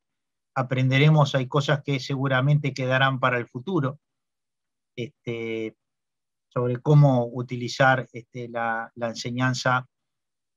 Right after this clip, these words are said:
este, cómo, cómo podemos, este, pensar, eh, una enseñanza,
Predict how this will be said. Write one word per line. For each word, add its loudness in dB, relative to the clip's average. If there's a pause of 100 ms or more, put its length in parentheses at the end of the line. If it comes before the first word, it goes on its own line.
(100)
este, -8 (500)
cómo, 2 (760)
cómo -2
podemos, 2
este, -12
pensar, 2 (320)
eh, -10 (480)
una 0
enseñanza, 0